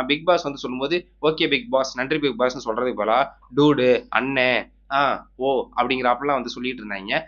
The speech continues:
அதுக்கு வந்து பார்த்துட்டீங்கன்னா முதல்ல அந்த கேள்வி கேட்டு, "இப்படிலாம் பண்ணலாமா, என்ன சொல்லி உள்ளுக்கு வந்தீங்க, வந்த நீங்க இப்ப என்ன பண்ணிட்டு இருக்கீங்க?" அப்படிங்கிறத வந்து பார்த்துட்டீங்கன்னா உடச்சு விட்டுருக்காரு. இன்டர்வியூ வச்சுதான் எடுத்திருக்காங்க. அந்த இன்டர்வியூ சொன்னீங்கன்னா பல பேர் வந்து கலந்துக்குவாங்க. நீங்க பாட்டு குருடான ஒரு ஆளை கூப்பிடுறது,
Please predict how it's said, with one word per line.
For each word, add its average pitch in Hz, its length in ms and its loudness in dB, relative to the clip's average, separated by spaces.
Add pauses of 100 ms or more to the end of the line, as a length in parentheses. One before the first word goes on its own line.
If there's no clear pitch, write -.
(320)
அதுக்கு 214 220 4
வந்து 180 200 2
பார்த்துட்டீங்கன்னா 139 440 2
முதல்ல 147 300 2
அந்த 120 140 -2 (120)
கேள்வி 151 240 2
கேட்டு, 120 260 -4
"இப்படிலாம் 127 300 -2
பண்ணலாமா, 110 380 -2 (320)
என்ன 202 180 0
சொல்லி 147 200 -2
உள்ளுக்கு 123 340 -2
வந்தீங்க, 107 260 -4 (240)
வந்த 170 260 2
நீங்க 156 220 4
இப்ப 110 120 0
என்ன 131 180 0 (100)
பண்ணிட்டு 120 320 -2
இருக்கீங்க?" 101 260 -10 (280)
அப்படிங்கிறத 104 520 -4
வந்து 131 160 -8
பார்த்துட்டீங்கன்னா 101 480 -4 (280)
உடச்சு - 240 0
விட்டுருக்காரு. 113 400 0 (180)
இன்டர்வியூ 196 280 4
வச்சுதான் 143 360 2
எடுத்திருக்காங்க. 135 480 0 (280)
அந்த 170 200 0
இன்டர்வியூ 180 420 2
சொன்னீங்கன்னா 147 460 2
பல 123 200 2
பேர் 151 240 2
வந்து 147 180 -2
கலந்துக்குவாங்க. 139 720 -2
நீங்க 110 200 -8
பாட்டு 139 300 2
குருடான 156 360 2
ஒரு 151 140 2
ஆளை 151 200 4
கூப்பிடுறது, 143 520 -2